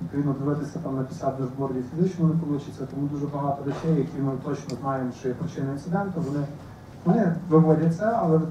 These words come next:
вони зразу створюються інцидентом з високим пріоритетом, відповідно, там можна зразу заблокувати порт або цілу країну, якщо йде якась атака, і в нас таке було не раз з Китаю, наприклад, ну,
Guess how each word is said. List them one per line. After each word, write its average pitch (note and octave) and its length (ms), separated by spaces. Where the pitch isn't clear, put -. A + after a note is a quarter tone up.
вони F3+ 180
зразу D#3 300
створюються D3+ 500
інцидентом E3+ 680
з B2+ 40
високим C3 380
пріоритетом, C#3+ 540
відповідно, B2 440
там A#2+ 100
можна B2 260
зразу B2 220
заблокувати B2 540
порт E3 180
або A#2+ 100
цілу A#2+ 260
країну, D3 440
якщо C3 240
йде B2 140
якась A#2+ 280
атака, B2+ 360
і - 20
в B2 60
нас B2+ 100
таке B2+ 260
було B2 180
не A#2+ 100
раз A#2 180
з - 40
Китаю, A#2 340
наприклад, A2 440
ну, A2+ 80